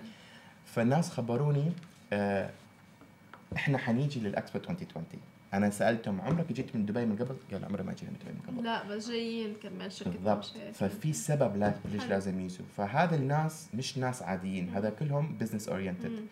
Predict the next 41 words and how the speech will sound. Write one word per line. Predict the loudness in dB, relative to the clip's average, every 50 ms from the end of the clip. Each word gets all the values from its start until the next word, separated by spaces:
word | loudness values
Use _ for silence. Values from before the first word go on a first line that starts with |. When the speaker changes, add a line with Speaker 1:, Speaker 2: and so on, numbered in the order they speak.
| -14 -14 -14
Speaker 2:
صح. | -14 -14 -14 -16 -20 -20 -8 -2
Speaker 1:
فهذا | 0 0 2 2 2 4 4
الناس | 4 4 4 2 2 2 2
لما | 2
يجوا | 2 2 2 0 0 0
على | 2
المطار | 2 2 2 2 2 2 2 0
دبي، | -4 -2 -2 0 0 0 0
أول | 0 0 0 0
شيء | -2 -4
حيقعدوا | -2 -4 -4 -4 -4 -6 -4
في | -6
دبي | -4 -2 0 0 0 -2 -2 0
من | 2 2
Speaker 2:
مم. | 4
Speaker 1:
قبل | 4 4 4 4
الإكسبو. | 0 0 -2 -6 -8 -10 -10 -10 -10 -10 -12 -20 -20 -16 -6
Speaker 2:
صح. | 2
Speaker 1:
ويمكن | 4 6 6 6 6 4 4
يضلوا | 6 8 8 8 10 10 8
بعد | 8 8 6 6 4
الإكسبو. | 4 4 2 2 -2 -8 -8 -10 -10 -10 -14 -18 -18 -16 -2 4
ويمكن | 6 8 8 8 8 6 6
يشوفوا | 4 4 4 4 2 2 4 4
لأن | 4 4 4 4 2
الإمارات | 2 2 2 2 4 4 4 4 4 4 2 0 -4
متقدمة | -2 -2 -2 2 2 0 2 2 0 2 2
بدرجة | 2 4 4 6 6 6 6 4 4 2 2 2 2
ما | 4 4 4 4
كانوا | 4 2 0 0
توقعوها. | 0 0 -4 -6 -6 -6 -4 -2 -2 -2 -4 -6 -10 -12 -14 -20 -14 -8
وقالوا: | -2 2 2 4 4 2
"إحنا | 0 0 0 0
بدنا | 0 0 0 0 0
المين | 0 -2 -4 -4 0 2 4 6 6 6 6
أوفيس | 6 4 4 4 2 -2 -4 -2
تبعنا | -2 0 0 0 2 2 0 0 -4 -8
يكون | -4 -2 -2 -2
في | 0 -2
الإمارات." | -4 -2 0 0 0 2 0 0
Speaker 2:
مم. | -2 -4 -6 -8